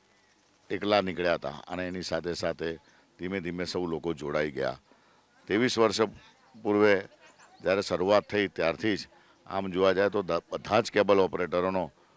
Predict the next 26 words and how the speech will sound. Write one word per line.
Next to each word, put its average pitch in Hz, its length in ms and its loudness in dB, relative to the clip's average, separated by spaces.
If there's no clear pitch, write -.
અને 95 160 -6
સમગ્ર 98 380 2
વડોદરા 92 380 4
શહેરવાસીઓનો 85 840 0
જે 110 200 0
રીતના 113 280 0
સપોર્ટ 90 360 0
મળ્યો 95 260 0
છે, 101 180 -2
દરેક 92 400 -2
સ્પોન્સરોનો 98 680 -2
સપોર્ટ 95 340 -8
મળ્યો 95 220 -2
છે, 92 240 -4
દરેક 87 320 2
પાર્ટિસિપેટ 87 580 -2
થયેલા 92 280 -2
સૌ 90 180 -4
લોકોને 85 360 -4
મળ્યો 95 280 2
છે 95 240 -2
અને 107 140 -6
સૌથી 92 300 -4
વધારે 98 340 0
વડોદરા 92 440 -2
શહેરના 92 520 -4